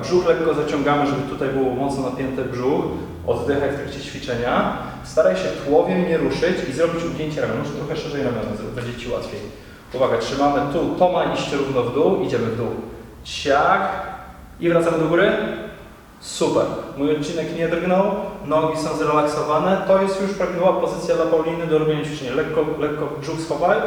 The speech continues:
O! Jeszcze raz robimy pompeczkę. Hop, to już jest pompka, tak? Czyli ten podpór to już jest prawidłowa pompka. Jeżeli twój poziom siły umożliwia ci robienie takich właśnie pompek, super, właśnie w ten sposób je wykonuj.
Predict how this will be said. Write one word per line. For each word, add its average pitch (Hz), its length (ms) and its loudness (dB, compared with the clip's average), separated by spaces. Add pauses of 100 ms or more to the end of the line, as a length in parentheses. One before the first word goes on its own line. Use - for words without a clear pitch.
O! 226 380 2 (440)
Jeszcze 180 280 0
raz 202 220 4
robimy 165 320 -2
pompeczkę. 175 460 2 (960)
Hop, - 480 0
to 151 80 0
już - 240 0
jest - 180 -2
pompka, 135 340 2
tak? 175 340 0
Czyli 135 120 -4
ten 180 380 2
podpór 220 480 2
to 175 80 0
już 185 240 0
jest 190 260 0
prawidłowa 180 440 0
pompka. 165 500 0
Jeżeli 151 420 -8 (300)
twój 196 260 -2
poziom 165 340 -4
siły 147 400 0 (440)
umożliwia 151 500 0
ci 147 120 -2
robienie 143 440 0
takich 139 320 -4
właśnie 135 300 -2
pompek, 139 420 -4 (120)
super, 147 520 -2
właśnie 165 300 -2
w - 60 -8
ten 190 100 -4
sposób 185 320 -6
je 190 80 -2
wykonuj. 120 360 -2